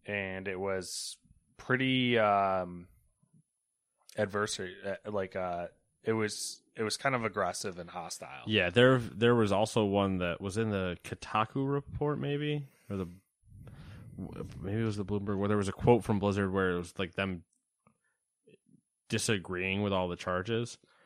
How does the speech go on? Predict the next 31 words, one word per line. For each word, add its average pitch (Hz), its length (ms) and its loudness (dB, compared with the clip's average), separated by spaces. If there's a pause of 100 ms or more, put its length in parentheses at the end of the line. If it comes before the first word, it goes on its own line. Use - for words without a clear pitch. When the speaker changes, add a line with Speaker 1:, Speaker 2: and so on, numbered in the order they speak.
Speaker 1:
Mm-hmm. 139 280 -2 (220)
Speaker 2:
And 107 380 0 (160)
it's, - 400 -4 (1400)
it's - 920 -4
one 143 260 8
thing 190 200 6
to 143 60 6
get 123 320 4 (200)
sued 98 400 2
civilly, 85 640 0 (880)
because 107 260 0
suing 123 320 4
civilly 123 680 4
is 98 480 0
usually 110 400 2
seen 101 320 0
as 98 140 0
the 95 160 0
idea 92 320 -2
that 90 120 -4
you 92 120 -2
have 87 140 -6
a 87 60 -6
chance - 500 -2
to - 120 -10
win. 76 220 -12 (380)
Speaker 1:
Yeah. 110 260 4 (120)
Speaker 2:
The 120 140 4
government 143 540 4
suing 185 340 2
you 196 260 2